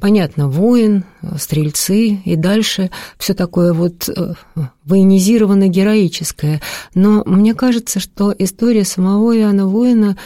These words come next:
гораздо глубже и интереснее, потому что, э, м, жизнь его пришлась на времена, э, правления, м, императора,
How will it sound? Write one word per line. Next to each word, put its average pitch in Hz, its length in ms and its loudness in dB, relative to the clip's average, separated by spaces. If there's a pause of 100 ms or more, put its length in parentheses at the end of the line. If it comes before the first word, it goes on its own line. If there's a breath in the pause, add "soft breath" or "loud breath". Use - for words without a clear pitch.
(240 loud breath)
гораздо 196 580 -2
глубже 196 520 0
и 180 40 0
интереснее, 208 680 0
потому 185 440 0
что, - 200 -6
э, 180 600 -2
м, - 440 -2
жизнь 208 240 2
его 196 180 0
пришлась 190 480 -4
на 185 80 -2
времена, 185 500 0 (340 loud breath)
э, 170 320 0 (100)
правления, 175 840 0
м, 170 560 -2
императора, 175 760 -2